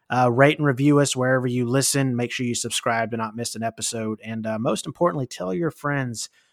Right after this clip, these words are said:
about this podcast, because, um, yeah, we're great.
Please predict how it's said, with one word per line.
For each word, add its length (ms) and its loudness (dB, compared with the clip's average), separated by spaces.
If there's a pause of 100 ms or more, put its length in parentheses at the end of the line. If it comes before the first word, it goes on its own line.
(180)
about 640 -4 (240)
this 240 -2
podcast, 840 -6
because, 540 -8
um, 420 -8 (140)
yeah, 140 2
we're 160 0
great. 300 2